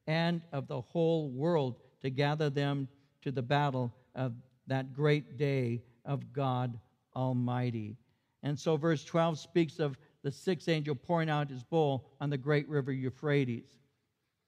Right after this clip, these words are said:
The bowl is a preparation for what is soon to come. The angel pours out his bowl on the river Euphrates, and the water is dried up. Now remember, the water of the river had been turned to blood,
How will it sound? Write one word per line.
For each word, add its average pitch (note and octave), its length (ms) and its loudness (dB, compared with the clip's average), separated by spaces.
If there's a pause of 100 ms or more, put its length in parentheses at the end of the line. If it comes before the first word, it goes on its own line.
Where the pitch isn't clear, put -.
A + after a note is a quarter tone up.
(580)
The D#3 100 0
bowl A3 320 6
is - 260 4 (560)
a - 60 -4
preparation F3+ 800 4
for C#3 180 -4
what C#3+ 160 2
is C#3+ 120 -2
soon C#3 260 -4
to C3+ 60 -6
come. C3+ 400 -6 (840)
The D#3 160 6
angel G#3+ 260 6
pours F#3 340 2
out F#3 180 4
his C#3+ 160 0
bowl E3 380 4
on D3 160 2
the D3 140 -2 (240)
river F3+ 260 4
Euphrates, E3+ 760 2 (420)
and D3+ 120 0
the E3 60 4
water B3+ 340 4
is C3+ 120 2
dried D3 300 2
up. A2+ 160 -2 (600)
Now E3+ 100 0
remember, A#3+ 380 4
the F#3+ 100 6
water G3 500 2 (160)
of D#3+ 120 0
the E3+ 100 4
river A3+ 280 6
had G3+ 160 2
been F3+ 180 4
turned G#3 280 2
to E3+ 40 0
blood, D#3 440 2